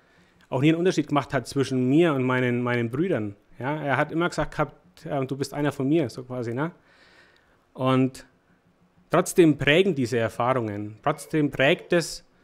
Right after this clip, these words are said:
ähm, ja, unbewusst nicht zu wissen, wer sein Vater ist.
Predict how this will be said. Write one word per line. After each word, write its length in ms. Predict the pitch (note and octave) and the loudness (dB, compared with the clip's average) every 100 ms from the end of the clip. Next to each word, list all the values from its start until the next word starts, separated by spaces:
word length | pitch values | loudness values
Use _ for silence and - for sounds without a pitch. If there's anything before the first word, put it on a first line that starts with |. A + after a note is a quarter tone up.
| _ _ _ - | _ _ _ 0
ähm, 840 | C3+ C#3 C#3+ D3+ - - - - - _ _ D3+ | 2 2 0 -2 -6 -14 -16 -16 -20 _ _ -2
ja, 180 | D#3 | 2
unbewusst 560 | E3 F#3 F#3+ E3+ D#3+ - | 2 2 2 2 0 -2
nicht 160 | E3+ - | -4 -2
zu 100 | D#3 | -4
wissen, 240 | D#3 D3+ | -2 -2
wer 100 | C#3 | -4
sein 200 | C#3+ C3 | -2 -6
Vater 360 | - D#3 E3+ G2+ | -6 -10 -8 -10
ist. 380 | F#2+ - - | -10 -14 -14